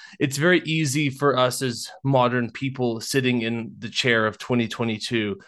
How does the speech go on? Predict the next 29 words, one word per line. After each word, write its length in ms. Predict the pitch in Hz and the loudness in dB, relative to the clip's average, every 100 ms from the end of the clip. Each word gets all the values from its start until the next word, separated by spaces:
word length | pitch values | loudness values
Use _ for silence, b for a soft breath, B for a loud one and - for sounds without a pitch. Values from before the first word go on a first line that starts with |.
| B - | B -4
to 100 | 147 | 2
look 240 | 131 123 | 2 2
back 360 | - 123 120 - | 0 0 0 -4
at 280 | 113 113 113 | -4 -4 -4
the 80 | 123 | -8
policies 640 | 120 120 113 110 - 113 104 | -4 -2 -2 -4 -4 -6 -6
that 140 | 107 | -4
Germany 420 | 104 113 113 113 | 0 2 2 2
was 180 | 104 104 | 0 -2
implementing 580 | 113 - 113 110 110 104 B B - | -4 -2 -2 0 0 -2 B B 0
in 140 | 127 | 2
the 120 | 117 | 4
late 240 | 117 113 85 | 4 2 0
nineteen 380 | 117 107 113 104 | -2 -2 -6 -2
sixties 460 | 170 - 127 110 | -2 0 -4 -4
and 100 | 113 | -4
say, 180 | 127 113 | -2 -2
"Well, 180 | 95 123 | 2 2
of 160 | 110 - | 2 -4
course 380 | - 113 107 - | -6 -4 -4 -8
this 200 | 98 107 | -10 -8
was 120 | 92 | -6
gonna 180 | 104 101 | -6 -4
happen," 280 | 104 - | -4 -4
right? 260 | 123 135 127 | 0 2 4
We, 340 | 143 165 135 B B | 4 4 2 B B
we 240 | - 180 190 | 2 4 4
have 360 | 175 160 139 | 2 0 -2
the, 340 | 135 131 113 | -4 -2 -2